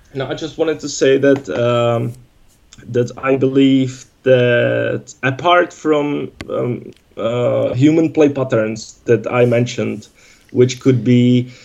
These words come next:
matching, sorting, rolling, and things like this. For example, like, matching socks is something, uh, that equals to Bejeweled, for example. So you always have some patterns that you know from real life.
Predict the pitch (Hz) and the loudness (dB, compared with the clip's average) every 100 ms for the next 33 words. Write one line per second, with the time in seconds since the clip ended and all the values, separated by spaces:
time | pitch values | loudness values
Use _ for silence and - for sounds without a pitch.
0 | _ - 113 113 113 117 113 113 113 - | _ -6 -2 -2 -2 -2 0 0 -4 -2
1 | 113 107 107 110 113 113 113 113 110 104 | 0 0 0 0 0 0 -2 -2 -2 0
2 | 104 107 107 107 110 110 113 113 - 101 | 0 2 2 0 -2 -2 -2 -4 -6 -8
3 | - - - - 113 113 - 107 110 - | -8 -12 -10 -6 -2 -2 0 2 0 0
4 | 113 110 117 110 113 104 117 113 120 120 | 0 2 0 0 2 2 2 0 0 -2
5 | 107 - 110 120 - - _ _ - 104 | -2 0 2 2 -4 -16 _ _ -4 -4
6 | - 120 113 110 113 110 107 - _ _ | -2 -2 -2 0 0 0 -6 -12 _ _
7 | _ - 104 104 101 101 98 101 - _ | _ -6 -2 0 0 -2 -2 -4 -8 _
8 | _ 110 104 101 101 98 98 95 110 113 | _ 2 4 4 2 2 0 -2 -4 -2
9 | 107 110 107 110 113 101 101 104 - 107 | -2 -2 -2 0 2 4 2 -2 -6 -4
10 | 104 104 104 104 107 104 - _ _ - | -2 -2 -2 -2 -2 -2 -10 _ _ -20
11 | - - 113 104 98 127 113 - 113 117 | -18 -2 4 6 4 2 -4 -6 -4 0
12 | - 151 160 147 135 139 135 143 127 123 | 4 6 6 6 4 -2 -2 -4 -2 0
13 | 123 123 113 - 120 107 117 110 110 113 | 0 0 -4 -6 -6 -4 -6 -2 -2 -2
14 | 117 110 107 107 117 117 113 127 127 | -4 -4 -4 -2 2 4 4 2 -2